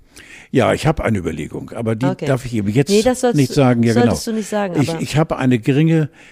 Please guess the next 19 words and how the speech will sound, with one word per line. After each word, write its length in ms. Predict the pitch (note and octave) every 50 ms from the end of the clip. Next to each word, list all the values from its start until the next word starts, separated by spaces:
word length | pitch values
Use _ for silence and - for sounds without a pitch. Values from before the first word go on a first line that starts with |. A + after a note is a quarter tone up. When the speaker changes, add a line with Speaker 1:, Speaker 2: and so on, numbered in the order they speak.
| - -
Speaker 1:
ich 220 | _ - B2 G#2 -
will 140 | D#3 D3+ D3+
nicht 140 | D3 B2+
sagen, 300 | - D3 C3 B2+ A#2+ A#2+ A#2+ A2
eine 120 | A2 G2+
Chance, 880 | - - - G2+ G#2+ - A2+ B2+ D3 D#3+ E3 D#3+ - - E3+ B2+ A2+ A2+
äh, 60 | A#2
diesen 300 | B2 - B2 A2+ A#2 A#2+
Tag 260 | - A#2+ A#2 G#2 -
zu 120 | - -
retten, 380 | A#2+ G#2 B2+ - - - A#2+ G#2
weil 320 | A2+ A2 G#2 G#2+ G#2 G2 - _ - - - - - _ _ _ _ _ - - _ _ _ _ _ _ - - -
es 200 | - D3+ - -
muss 200 | D#3+ D#3+ - -
nichts 180 | B2+ G2 - -
gerettet 420 | - F2 F#2 F2 - - E2 D2+
werden. 300 | D#2 E2 - - - -
Julia 400 | - G#2+ B2 C#3+ C#3 D3 C3+ B2 B2
hat, 100 | C3+